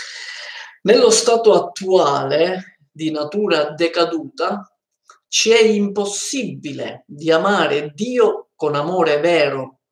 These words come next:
ed effettivo senza sacrificarci per Lui. Ecco, quindi nel nostro stato attuale, ecco, per amare Dio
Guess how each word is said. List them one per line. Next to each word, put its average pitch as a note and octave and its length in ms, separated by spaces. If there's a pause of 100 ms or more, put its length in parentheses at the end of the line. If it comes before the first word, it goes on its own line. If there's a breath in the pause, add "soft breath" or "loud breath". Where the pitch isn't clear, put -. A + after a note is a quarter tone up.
(260)
ed D3+ 200
effettivo G3 1120 (260)
senza D3 720
sacrificarci - 1300 (100)
per D3 220
Lui. B2+ 320 (680)
Ecco, - 300
quindi D#3+ 460 (720 loud breath)
nel E3 160
nostro F#3+ 340
stato F#3+ 340
attuale, G#3 920
ecco, F#3 340
per G3 160
amare F3+ 480
Dio F#3 680